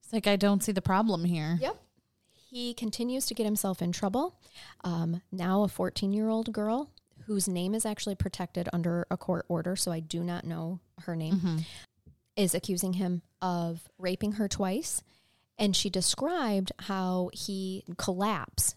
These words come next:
Speaker 2: shortly afterwards, like he was having an epileptic, ep-, epileptic fit.
Speaker 1: Interesting.
Speaker 2: Yes.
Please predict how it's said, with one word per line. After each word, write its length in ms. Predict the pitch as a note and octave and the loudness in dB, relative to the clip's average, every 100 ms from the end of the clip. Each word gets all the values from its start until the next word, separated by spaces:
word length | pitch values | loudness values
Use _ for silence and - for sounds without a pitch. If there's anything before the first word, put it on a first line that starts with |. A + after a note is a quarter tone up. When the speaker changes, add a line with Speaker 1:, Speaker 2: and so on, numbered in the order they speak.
| _ | _
Speaker 2:
shortly 400 | - G#3+ F#3 F3+ | 2 2 2 0
afterwards, 600 | E3 - G#3 G#3 G#3 - - G3 | -2 -4 -4 -4 -4 -6 -8 -10
like 140 | F3+ | -6
he 120 | - | -2
was 160 | E3+ E3+ | -2 0
having 300 | F3 E3+ E3 | 0 0 0
an 80 | D#3+ | -2
epileptic, 560 | D#3+ D#3 D3+ - - - | -2 -2 -4 -6 -8 -2
ep-, 180 | F3+ F#3 | 0 0
epileptic 1000 | G#3 G3+ F3+ F3 - _ _ - - - - | 0 0 0 -2 -6 _ _ -10 -10 -10 -6
fit. 280 | - - - _ _ _ _ _ | -4 -4 -6 _ _ _ _ _
Speaker 1:
Interesting. 1120 | F3 E3 D#3 E3+ E3 D#3 D#3 D#3 - - - | -4 -4 -4 -8 -8 -6 -6 -6 -6 -8 -2
Speaker 2:
Yes. 300 | G#3+ C4+ D4 | -2 -2 -6